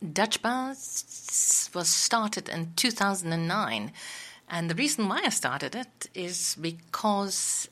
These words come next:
I had just lost my job in the, um, economic crisis.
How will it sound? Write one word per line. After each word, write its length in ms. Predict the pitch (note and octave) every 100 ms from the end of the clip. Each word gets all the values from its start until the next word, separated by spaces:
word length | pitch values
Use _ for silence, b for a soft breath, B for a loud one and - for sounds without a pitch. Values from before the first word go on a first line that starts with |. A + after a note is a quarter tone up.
| -
I 340 | E3 D#3+ D#3+ D#3+ -
had 260 | D#3 D#3 D#3 - _ -
just 260 | F#3 -
lost 180 | A#2+ -
my 100 | D3
job 260 | D#3 D3 - - -
in 80 |
the, 320 | D3+ D#3 D3 D3
um, 220 | C#3+ D3+
economic 400 | - E3+ D#3+ D#3
crisis. 560 | F3+ G#3+ A3 F#4 -